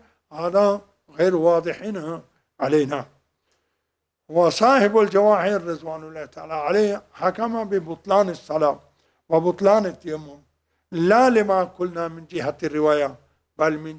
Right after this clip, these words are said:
جهة أنه يقول شرط التيمم عنده، والمسوغ للتيمم هو الفحص مع عدم الوصول إلى الماء. وبما أنه لم يفحص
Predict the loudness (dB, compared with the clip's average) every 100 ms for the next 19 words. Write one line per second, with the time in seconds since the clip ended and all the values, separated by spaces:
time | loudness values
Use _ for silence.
0 | -4 0 0 0 -8 -14 _ _ _ _
1 | -14 -12 -12 -4 -2 -2 -4 -6 -4 0
2 | 0 -2 0 0 0 -4 -6 -4 -6 -4
3 | -6 -16 -16 -16 -16 -16 -18 -20 _ _
4 | _ _ 2 2 0 -8 -4 -2 2 4
5 | 4 0 -8 -8 -4 -4 0 2 2 -2
6 | -8 _ _ _ _ -2 2 4 2 -2
7 | _ _ _ _ _ 2 2 0 -4 -10
8 | _ 0 0 0 -6 _ _ _ _ -4
9 | -2 2 0 0 -4 -6 -6 -6 -4 -4
10 | -4 0 0 2 -2 -4 -8 _ _ _
11 | _ _ 0 0 2 2 4 2 0 -8
12 | -14 -16 -12 0 0 2 0 0 -4 -6
13 | -6